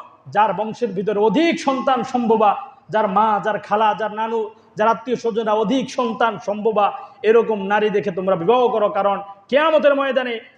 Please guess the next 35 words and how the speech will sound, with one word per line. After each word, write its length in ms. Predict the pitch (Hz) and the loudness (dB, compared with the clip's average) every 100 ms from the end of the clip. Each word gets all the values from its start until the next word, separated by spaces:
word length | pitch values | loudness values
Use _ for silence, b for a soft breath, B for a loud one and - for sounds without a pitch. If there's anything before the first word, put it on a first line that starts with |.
| - | -4
আমি 220 | 185 226 | -2 0
আমার 220 | 220 208 | 2 2
বেশি 340 | 156 208 - 233 | 2 -4 -4 -6
সংখ্যক 420 | 226 196 202 220 | -6 -4 -6 -4
উম্মত 420 | 220 220 220 170 | -4 0 0 0
নিয়ে 120 | 196 | 0
আল্লাহর 260 | 202 208 190 | 2 4 2
সামনে 280 | 202 190 170 | -2 -6 0
গর্ব 320 | 185 196 185 | 2 2 0
করবো। 240 | 180 165 | 0 -2
সুবহানাল্লাহ 440 | - 185 214 208 170 | -2 0 2 2 0
পড়েন। 340 | 156 135 - - - - - - - - - - | 0 -4 -8 -18 -20 -20 -20 -18 -14 -14 -12 -2
তাহলে 140 | 185 | 2
আল্লাহ 180 | 208 202 | 2 2
রাসূলের 260 | - 247 | -2 -2
স্লোগান 440 | 226 220 240 247 226 | -2 2 2 2 0
হলো 300 | 208 220 175 - _ | -2 -2 -4 -8 _
সন্তান 540 | - 208 208 214 208 185 _ _ | -6 -4 -2 0 0 -4 _ _
বেশি 300 | 135 240 302 | -2 0 2
হওয়া, 320 | 240 247 220 - - - | 2 2 0 -4 -14 -12
এটা 180 | 190 202 | -2 -2
আল্লাহর 260 | 214 202 - | 2 0 0
পক্ষ 240 | 208 - | -8 -8
থেকে 180 | 196 190 | -6 -2
রহমত, 480 | 185 185 196 202 185 | -2 0 2 2 2
এটা 100 | 190 | -2
আল্লাহর 300 | 208 208 208 | -2 -2 -6
পক্ষ 120 | 214 | -4
থেকে 220 | 214 233 | 0 0
কি? 540 | 185 269 233 170 - - - - - - - - - - | 0 0 0 -2 -8 -18 -20 -20 -18 -16 -16 -18 -18 -4
দশটা 380 | 180 240 - 196 | 0 0 2 0
সন্তান 400 | - 226 233 220 | 0 -2 0 0
যার 160 | 208 208 | -2 -2
কামাই 320 | 233 240 214 | -2 -2 -2
করে 300 | 208 202 | -2 -2